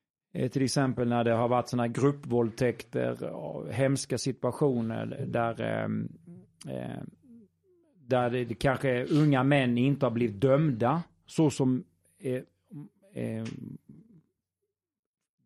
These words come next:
gemene man tycker att, "Oj, oj, oj, nu, vilken slapp, eh,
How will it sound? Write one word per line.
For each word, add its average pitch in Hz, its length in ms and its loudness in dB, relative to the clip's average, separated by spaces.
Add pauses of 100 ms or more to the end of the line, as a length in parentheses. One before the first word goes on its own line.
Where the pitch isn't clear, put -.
(240)
gemene 151 440 4
man 120 580 2
tycker 135 400 2
att, 110 200 -2
"Oj, 156 220 6
oj, 135 120 4
oj, 117 180 2
nu, 127 220 0 (540)
vilken 135 460 0
slapp, 135 440 0 (180)
eh, 139 40 2